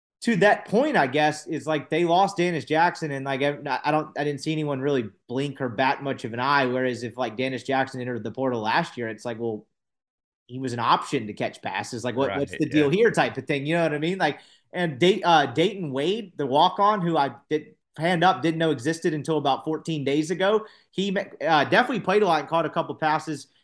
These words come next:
Speaker 1: You know, you at least saw Wat-, uh, Watkins out there. Um, none of these guys were overly productive, right? Trigg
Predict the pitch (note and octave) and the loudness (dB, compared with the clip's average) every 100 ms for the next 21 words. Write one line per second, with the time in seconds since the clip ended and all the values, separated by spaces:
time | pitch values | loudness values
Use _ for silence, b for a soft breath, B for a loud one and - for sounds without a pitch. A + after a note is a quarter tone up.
0 | _ E3 D#3 D3+ - D#3+ E3 F3+ F3+ A#3+ | _ 0 0 -2 -8 -8 -2 0 2 0
1 | - - G#3 A3 F3+ C3 E3 - D#3 C3 | -2 0 4 6 6 4 2 4 2 2
2 | B2 E3 - - D#3 A#2 - C#3+ - B2 | 0 0 0 -4 -8 -6 0 2 0 -2
3 | G#2+ A2+ B2+ D3+ D#3 D#3+ G3 A3 E3+ B2+ | -4 -4 -4 0 0 4 2 2 0 2
4 | D#3+ B2+ D3 D3+ C3+ A2 B2+ D3 - A2+ | 2 2 -2 0 -4 -6 -2 -2 -2 -4
5 | B2+ B2+ - - D#3+ C#3+ | -2 -4 -8 -6 -4 -4